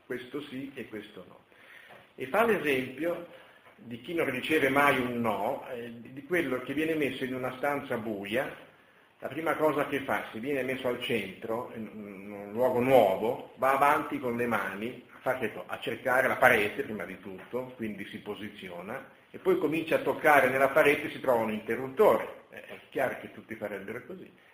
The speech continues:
e accende la luce, così si vede nella stanza. E dice, "Se non date mai un riferimento, questo qui cammina continuamente nel buio cercando dei riferimenti." Allora sul piano della fede questi riferimenti dobbiamo darli noi,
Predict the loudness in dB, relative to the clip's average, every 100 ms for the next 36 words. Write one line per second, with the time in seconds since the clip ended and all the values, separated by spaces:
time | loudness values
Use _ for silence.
0 | _ -6 -6 -6 -6 -4 -2 -2 -2 -6
1 | -10 -14 -18 -20 -20 _ -18 -16 -16 -14
2 | -12 -8 -8 -8 -8 -10 -12 -14 -18 -18
3 | -20 -20 -20 -20 -20 -20 -20 -20 -20 -12
4 | -8 -4 -4 -4 -2 2 4 4 6 6
5 | 8 4 4 4 4 2 0 -2 -2 -2
6 | -2 -2 -2 -4 -6 -8 -8 -8 -8 -4
7 | -2 -2 -8 -20 _ _ -2 0 2 0
8 | 0 0 0 -2 -4 -2 0 2 0 -2
9 | -4 -4 -4 -4 -4 -2 0 0 4 4
10 | 6 6 6 4 0 0 -2 -6 -8 -10
11 | -16 -18 -18 -20 -20 -20 _ -10 -2 2
12 | 2 0 -2 2 4 4 4 4 2 -2
13 | -6 -8 -8 -6 -4 -4 -2 -2 -2 -2
14 | -4 -4 0 0 2 6 8 6 4 2
15 | 4 2 -2 -8